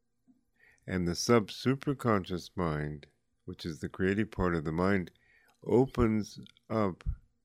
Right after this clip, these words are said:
to receive your input at the same time every day. Why does it open up?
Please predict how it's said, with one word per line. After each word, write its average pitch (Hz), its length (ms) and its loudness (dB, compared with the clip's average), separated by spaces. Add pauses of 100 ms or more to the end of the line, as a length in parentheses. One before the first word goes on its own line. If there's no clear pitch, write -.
(580)
to 104 60 -2
receive 101 720 0 (240)
your 95 240 0
input 104 640 0 (540)
at 113 100 -4
the 120 120 0
same 82 300 -2
time 98 280 -4
every 104 180 -4
day. 120 320 -4 (2500)
Why 101 320 6
does 110 220 2
it 107 120 2
open 107 320 2
up? 120 280 2